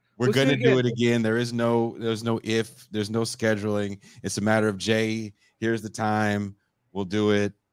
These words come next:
Speaker 1: I hope people enjoy this, uh,
Speaker 2: I think they
Speaker 1: trip
Speaker 2: will, and
Speaker 1: down
Speaker 2: I
Speaker 1: Gen
Speaker 2: think
Speaker 1: X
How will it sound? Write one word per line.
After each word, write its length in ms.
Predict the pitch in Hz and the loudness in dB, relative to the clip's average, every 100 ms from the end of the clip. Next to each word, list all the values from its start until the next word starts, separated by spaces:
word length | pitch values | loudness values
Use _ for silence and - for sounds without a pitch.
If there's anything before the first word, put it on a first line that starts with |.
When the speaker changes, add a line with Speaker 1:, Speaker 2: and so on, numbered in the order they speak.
| - | -8
Speaker 1:
I 100 | 92 | -4
hope 220 | 113 113 | -4 -4
people 320 | 120 104 107 | -6 -4 -2
enjoy 400 | 104 92 107 104 | -2 2 4 4
this, 420 | 98 101 - - - _ _ _ - | 2 -2 -2 -8 -14 _ _ _ -2
uh, 360 | 101 98 98 | 0 2 0
Speaker 2:
I 60 | - | 0
think 160 | 302 269 | -2 -2
they 80 | 254 | -2
Speaker 1:
trip 80 | 233 | 2
Speaker 2:
will, 180 | 220 | 4
and 80 | 208 | 4
Speaker 1:
down 80 | 180 | 4
Speaker 2:
I 80 | 180 | 2
Speaker 1:
Gen 200 | - 208 | 0 -2
Speaker 2:
think 120 | 98 | -2
Speaker 1:
X 100 | 92 | -6